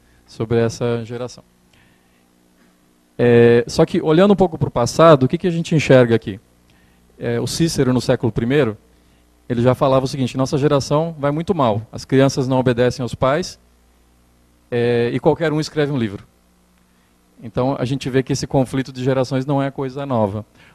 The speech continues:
O, tem uma passagem de Euler aqui, que eu esqueci de mencionar o nome dele,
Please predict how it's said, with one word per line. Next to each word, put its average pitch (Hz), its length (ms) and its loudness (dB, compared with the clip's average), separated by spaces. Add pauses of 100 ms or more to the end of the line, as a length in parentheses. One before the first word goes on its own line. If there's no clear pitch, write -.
(200)
O, 127 240 2
tem 156 120 -2
uma 170 100 0
passagem 151 440 0
de 123 400 -2
Euler 135 380 4
aqui, 123 220 -4
que 127 100 -8
eu 117 60 -4
esqueci 117 320 -10
de 113 200 -12
mencionar 117 360 -8
o - 20 -10
nome 113 180 -6
dele, 120 220 -6